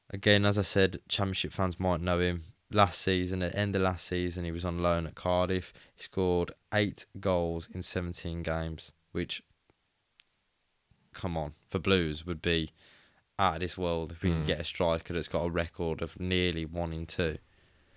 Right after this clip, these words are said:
Speaker 1: Madness. It's not all plain sailing, though, because this season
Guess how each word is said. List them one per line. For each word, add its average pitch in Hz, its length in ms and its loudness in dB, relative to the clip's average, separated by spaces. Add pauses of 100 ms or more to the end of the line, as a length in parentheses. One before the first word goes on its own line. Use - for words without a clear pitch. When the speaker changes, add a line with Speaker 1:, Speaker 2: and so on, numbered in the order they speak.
(920)
Speaker 1:
Madness. 85 640 -2 (1600)
It's 127 160 4
not 139 160 10
all 135 160 12
plain 92 320 4
sailing, 85 500 -2
though, 82 180 -2
because 90 720 0 (1160)
this 113 240 4
season 117 720 4